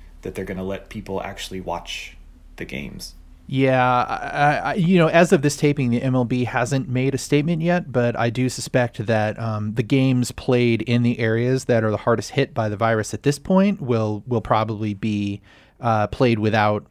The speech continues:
Speaker 2: a crowd or moved. Um, there was an exhibition game scheduled, uh, for San Francisco between the Oakland A's and the S F Giants,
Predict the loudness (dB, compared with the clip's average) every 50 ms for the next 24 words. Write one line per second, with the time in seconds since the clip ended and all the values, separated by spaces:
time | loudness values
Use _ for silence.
0 | _ -6 -6 -2 0 -2 0 0 -2 -2 -4 -6 -10 -4 4 6 6 6 8 8
1 | 8 6 6 6 2 -2 -8 -14 -18 -10 -4 -2 0 0 0 0 2 2 4 4
2 | 4 2 2 2 0 0 0 -2 -2 -2 2 4 4 4 4 2 2 2 0 0
3 | 0 -2 -2 0 0 0 0 0 0 0 -2 -4 -4 -2 -2 -2 -2 -2 -2 -2
4 | 0 0 0 0 -2 -4 0 2 2 2 2 0 -4 -4 -2 -2 0 0 0 0
5 | -2 -2 -2 -2 -2 -2 -2 -2 -4 -4 -6 -8 -8 -8 -6 -4 -4 -2 -4 -4
6 | -4 -4 -4 -4 -4 -4 -6 -6 -8 -6 -6 -8 -8 -8 -12 -12 -2 2 2 4
7 | 4 4 2 0 -2 -8